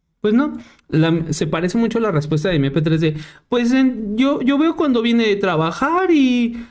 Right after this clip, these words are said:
y ni modo que me, lo haga tan rápido en cinco minutos de que viene del trabajo, o sea, que yo lo conozco". A ver, Giret, empezaste una relación con Bagre después de haber visto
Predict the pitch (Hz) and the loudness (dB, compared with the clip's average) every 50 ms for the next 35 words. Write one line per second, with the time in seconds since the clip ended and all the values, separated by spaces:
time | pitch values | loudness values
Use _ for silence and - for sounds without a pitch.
0 | _ _ - 208 208 220 220 220 240 247 254 254 247 233 233 226 214 214 214 220 | _ _ 0 2 2 4 4 2 2 2 0 0 -2 0 0 0 2 2 2 0
1 | 220 - 220 214 233 233 233 233 233 - 220 214 208 220 226 226 240 233 226 214 | 0 0 0 0 0 0 0 0 0 0 0 0 0 0 0 0 0 0 2 0
2 | 214 202 233 233 208 226 214 214 214 220 202 214 208 190 208 202 202 196 196 208 | 0 0 0 0 0 2 0 0 0 0 0 0 0 0 0 0 0 0 2 2
3 | 208 202 190 185 185 180 175 185 202 226 214 196 170 147 139 131 160 - 165 185 | 2 2 0 0 0 0 0 2 0 0 0 0 2 2 0 0 0 0 0 2
4 | 226 262 269 262 214 196 202 208 202 208 - - - - - - _ _ _ _ | 2 0 0 0 0 0 0 0 -2 -2 -4 -4 -4 -10 -18 -20 _ _ _ _
5 | - - - 123 123 120 113 120 120 - _ - 107 107 101 92 90 - _ _ | -12 -8 -4 -2 -2 -2 -4 -6 -12 -12 _ -4 -2 -2 -2 -4 -6 -12 _ _
6 | _ _ _ _ _ _ _ _ _ - 160 165 160 185 180 - 233 233 233 233 | _ _ _ _ _ _ _ _ _ -2 0 0 0 -2 -2 0 -2 -2 0 0
7 | 269 262 269 254 247 233 185 156 151 - 160 151 165 175 185 180 170 165 143 123 | 2 2 2 2 2 2 0 0 2 2 2 2 2 2 2 2 2 2 0 0
8 | 117 127 127 156 151 - - - _ _ _ _ _ _ _ _ _ _ _ _ | 0 0 -2 -4 -4 -6 -12 -16 _ _ _ _ _ _ _ _ _ _ _ _
9 | _ _ _ _ _ _ _ _ _ - - 139 147 147 151 151 156 156 151 165 | _ _ _ _ _ _ _ _ _ -2 -2 0 0 0 0 0 0 2 2 2
10 | 165 170 170 160 156 165 160 156 151 - 156 160 160 156 156 | 2 2 2 2 2 2 2 2 2 0 0 -2 -2 -6 -10